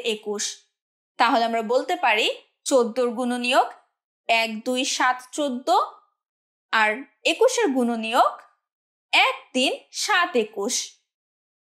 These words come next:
এখন আমরা হিসাব করব এদের সাধারণ গুণনীয়ক কোনগুলো। দেখো, এক দুই ক্ষেত্রে আছে, আবার সাতও দুই ক্ষেত্রে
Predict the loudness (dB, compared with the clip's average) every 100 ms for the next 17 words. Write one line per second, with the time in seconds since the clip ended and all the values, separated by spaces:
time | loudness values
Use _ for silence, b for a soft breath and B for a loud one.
0 | _ _ 0 0 2 2 2 2 2 0
1 | -2 -4 -2 0 4 2 2 -8 _ -4
2 | -2 -2 -2 -2 -2 0 0 0 0 0
3 | 0 0 -2 -4 -6 -4 -4 -4 -4 -8
4 | _ _ _ _ 2 2 4 2 2 0
5 | _ _ _ _ 0 2 2 0 -2 -2
6 | 0 -2 -2 -2 0 0 -2 -2 -4 -6
7 | _ _ _ _ _ -2 0 2 0 -2
8 | -2 -2 -2 -2 -2 -2 -10 -4 -4 -2